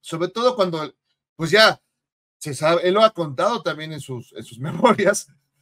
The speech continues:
en sus memorias de, de, de padrote sin sueños. Este señor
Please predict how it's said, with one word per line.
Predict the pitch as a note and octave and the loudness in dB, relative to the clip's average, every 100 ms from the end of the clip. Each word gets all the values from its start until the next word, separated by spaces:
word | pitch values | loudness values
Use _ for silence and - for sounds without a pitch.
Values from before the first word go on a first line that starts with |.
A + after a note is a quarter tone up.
| _ _ | _ _
en | C3 | -12
sus | C3+ C3+ | -10 -8
memorias | F3 B3 G3+ | -6 -2 -2
de, | D#3 C#3 | -4 -8
de, | C#3+ C3+ B2+ | -6 -6 -6
de | B2 C3+ C#3 | -8 -10 -2
padrote | D#3 D3+ A3+ A3+ F#3 E3+ D#3+ C#3+ | 0 4 2 2 2 2 0 -4
sin | D#3 | -8
sueños. | C#3+ A#3 G3+ G#3 - _ - | -4 -4 -4 -6 -12 _ -8
Este | C4+ D4+ | -8 -6
señor | B3 G#3 A#3 - | -8 -6 -6 -10